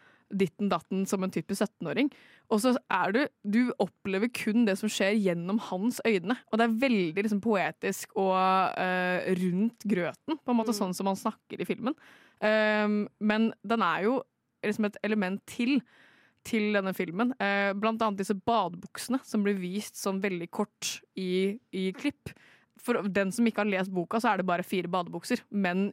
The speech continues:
Speaker 1: i boka så handler det om hvilket humør Oliver er i til enhver tid.
Speaker 2: Åh.
Speaker 1: Og det er en stor del av boka, at liksom har han på seg grønn badebukse, så kan han snakke til han, for da er Oliver liksom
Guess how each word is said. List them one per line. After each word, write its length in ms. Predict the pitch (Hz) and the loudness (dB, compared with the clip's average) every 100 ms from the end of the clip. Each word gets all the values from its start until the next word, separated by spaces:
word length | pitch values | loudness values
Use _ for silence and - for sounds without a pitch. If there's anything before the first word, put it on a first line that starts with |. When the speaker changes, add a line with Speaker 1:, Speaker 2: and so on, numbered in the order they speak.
| - | -6
Speaker 1:
i 220 | 190 185 190 | -4 -2 0
boka 400 | 175 165 - 214 | -2 -4 -4 -2
så 140 | 226 | -2
handler 460 | - 220 170 156 180 | 0 0 0 -4 -4
det 40 | - | -2
om 220 | 175 196 - - - - _ | 0 0 0 -8 -20 -20 _
hvilket 380 | 202 180 196 190 | -2 0 -4 0
humør 400 | 240 214 175 202 - | 2 4 4 0 -2
Oliver 400 | 175 165 175 220 - | -4 -6 -4 -6 -2
er 320 | 170 160 139 240 | -2 0 0 -2
i 60 | |
til 240 | 240 196 247 | -4 -2 0
enhver 320 | 240 214 247 392 | 2 2 0 0
tid. 240 | 302 330 | 0 2
Speaker 2:
Åh. 280 | 220 185 180 180 - - | 0 -2 -8 -12 -8 -2
Speaker 1:
Og 80 | 220 | 0
det 140 | 233 269 | 2 0
er 240 | - 220 262 - | 0 -2 -2 -2
en 80 | 269 | -2
stor 540 | - - - 262 359 247 | -2 -4 -2 0 2 2
del 220 | 196 214 | 0 0
av 60 | 190 | 0
boka, 320 | 170 208 208 | -2 -2 0
at 80 | 214 | -2
liksom 220 | 208 208 | -2 0
har 220 | 240 196 | 2 0
han 80 | 180 | 0
på 100 | 180 | -4
seg 220 | 175 202 | -4 0
grønn 240 | 196 196 226 | 2 4 4
badebukse, 540 | 214 185 175 - 277 254 | 4 0 -4 -4 -2 -2
så 220 | - - 208 | -6 -6 -2
kan 140 | 220 | -2
han 80 | 214 | -2
snakke 240 | 226 - | -4 -8
til 100 | - | -8
han, 140 | 139 175 - | -6 -6 -6
for 140 | 202 | -2
da 80 | 190 | -2
er 60 | 175 | -2
Oliver 240 | 175 175 | -6 -8
liksom 300 | 175 170 170 | -8 -10 -12